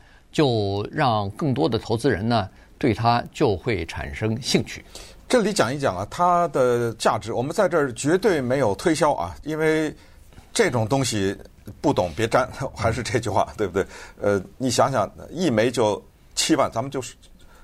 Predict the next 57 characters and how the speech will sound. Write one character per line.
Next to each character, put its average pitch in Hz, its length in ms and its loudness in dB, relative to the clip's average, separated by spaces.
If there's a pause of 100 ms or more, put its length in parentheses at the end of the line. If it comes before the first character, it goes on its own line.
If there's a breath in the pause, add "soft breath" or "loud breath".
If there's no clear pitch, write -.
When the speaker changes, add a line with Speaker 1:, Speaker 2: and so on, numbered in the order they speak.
Speaker 2:
四 - 180 2
舍 160 120 2
五 104 120 -2
入 127 140 -4
吧。 82 220 -6 (100)
Speaker 1:
嗯。 90 180 -8 (420)
Speaker 2:
这， 185 300 2 (440)
这 254 160 4
种 139 140 -4
投 151 220 0
资， 160 300 0 (640 soft breath)
你 131 200 -6 (100)
敢 90 160 2
吗？ 117 240 -2 (180)
Speaker 1:
嗯， 131 100 -2
Speaker 2:
对 139 160 4
不 104 60 0
对 101 80 0
啊？ 107 160 2
Speaker 1:
对， 71 100 -4
对。 71 40 -12 (340 loud breath)
Speaker 2:
但 214 140 0
是 170 60 0
我 139 80 2
们 196 80 2
要 226 60 4
讲 196 200 0
讲 151 160 -4
它 185 220 -2 (240)
的 147 180 0 (580)
存 147 320 -2
在 208 240 2
的 117 140 -4
理 92 100 -8
由 110 120 -4
和 165 100 -6
它 196 100 -4
上 175 240 -2
涨 90 160 -6
的 90 80 -8
原 123 200 -2
因， 147 60 -6
以 110 40 -4
及 113 100 -6
它 180 140 -2
的 175 80 -4
价 170 220 2
值， 127 120 -6
这 165 120 -4
背 202 200 2
后 180 200 0
是 143 100 -6
什 - 180 -4
么 147 120 -2
东 185 160 -2
西 151 100 -6
呢？ 95 220 -2